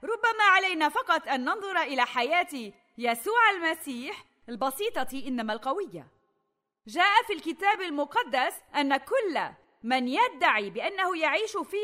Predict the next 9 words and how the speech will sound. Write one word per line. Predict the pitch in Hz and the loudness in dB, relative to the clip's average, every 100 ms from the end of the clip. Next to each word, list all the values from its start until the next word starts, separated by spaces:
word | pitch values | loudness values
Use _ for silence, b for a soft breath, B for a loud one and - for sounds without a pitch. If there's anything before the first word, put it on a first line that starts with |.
| 403 | -2
يسوع | - 269 214 294 - _ - | -4 -8 -8 -8 -12 _ 0
أو | 240 | 2
أن | 262 262 | 2 0
يسوع | 247 240 240 466 403 | -2 -4 -4 2 4
يعيش | 359 302 269 370 381 311 247 214 - | 4 2 0 -2 -8 -10 -8 -10 -10
فيه، | 381 403 269 381 349 _ _ _ | -6 -6 -6 -8 -12 _ _ _
عليه | 220 247 294 339 330 294 | -2 2 2 0 -2 -2
أن | 254 | -2
يسير | 262 403 427 285 226 | -6 -4 -4 0 0